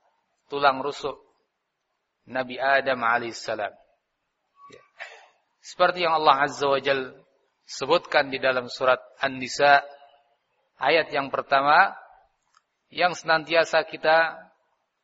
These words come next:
baca pada pembuka khutbah-khutbah, khutbatul hajah. "Wa khalaqa minha zawjaha wa batha minhuma rijalan katsiran wa nisaa."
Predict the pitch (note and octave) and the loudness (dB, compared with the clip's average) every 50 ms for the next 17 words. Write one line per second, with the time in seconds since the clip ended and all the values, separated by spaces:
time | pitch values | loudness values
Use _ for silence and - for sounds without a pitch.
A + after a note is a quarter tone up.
0 | _ _ _ B2+ C3+ E3 F3 E3+ - E3+ D3 C3+ B2 - B2+ B2 B2 C#3 D3+ D3+ | _ _ _ 2 6 6 6 6 4 2 2 2 2 0 -2 -2 0 0 0 0
1 | D3 D3 - - - C#3+ C3 B2+ B2 C3+ D3 - - D3+ C#3+ C#3+ - - - C#3+ | 0 -4 -10 -8 -6 -6 -6 -6 -10 -12 -12 -4 0 2 2 2 2 0 -6 -8
2 | - - B2+ B2+ A#2 - - D#3 C3+ B2+ B2+ C#3 C3 - - - - _ _ _ | -8 -4 -4 -4 -4 -2 -4 -8 -8 -2 0 2 2 2 0 -6 -20 _ _ _
3 | _ - - - - - - - C3 - - C3 B2+ - C3 A#2+ - - - D3+ | _ -20 -20 -20 -20 -12 -10 -10 -10 -4 -4 -4 -4 -4 -6 -10 -6 2 4 6
4 | D3 C3+ A#2 B2 A2 - - - _ _ _ _ _ _ _ _ _ _ _ _ | 6 6 4 -2 -6 -6 -10 -16 _ _ _ _ _ _ _ _ _ _ _ _
5 | _ _ _ _ A2+ A#2+ B2 B2 - B2+ D3 D#3+ D#3 D3+ C#3+ C#3 - - C#3 C3+ | _ _ _ _ -4 -2 -2 -2 0 2 2 4 4 4 2 2 2 0 -2 0
6 | D3 E3 D#3+ D#3 C#3+ D3+ E3 F3 F#3 F#3+ F3 - - - A2+ A2+ C3+ C#3+ C#3 C3+ | -2 -6 -8 -6 -2 2 4 4 4 4 2 -4 -12 -18 -14 -6 -4 -4 -2 -4
7 | C3 A#2 C#3+ D3 C#3 B2 B2 A#2+ G#2 - - - _ _ _ _ _ _ _ _ | -4 0 2 4 4 4 4 2 0 0 -4 -12 _ _ _ _ _ _ _ _
8 | _ _ _ _ _ _ _ _ _ _ _ _ _ A#2 A#2+ B2+ B2+ B2 D3+ E3+ | _ _ _ _ _ _ _ _ _ _ _ _ _ -2 0 0 6 8 8 8
9 | E3+ - - D#3+ D3+ D3 D3 D3 C#3 C3+ C3 A#2+ D#3 E3+ F3 F3+ F#3+ G3 G3 F#3+ | 8 6 4 4 4 4 4 0 -4 -8 -8 -8 -6 2 6 8 8 8 6 4
10 | - - D3 C#3+ C#3 C3 B2 D3 D#3 E3 E3 D#3+ D#3 D3+ C#3+ C3 B2 A#2 - C3+ | -2 -6 -8 -8 -8 -4 0 4 4 6 6 6 4 4 0 0 -4 -6 -4 -4
11 | C3 - - E3+ F3 F#3 F#3 F#3 F#3+ F#3+ F3 D#3 D3+ D3 C#3+ C#3 B2+ - - D3 | -4 -4 -6 -6 -2 0 4 4 4 2 2 2 2 2 2 0 -4 -6 0 4
12 | C#3+ C#3 B2 A#2 A#2 A#2 G#2+ | 4 4 4 4 0 -4 -4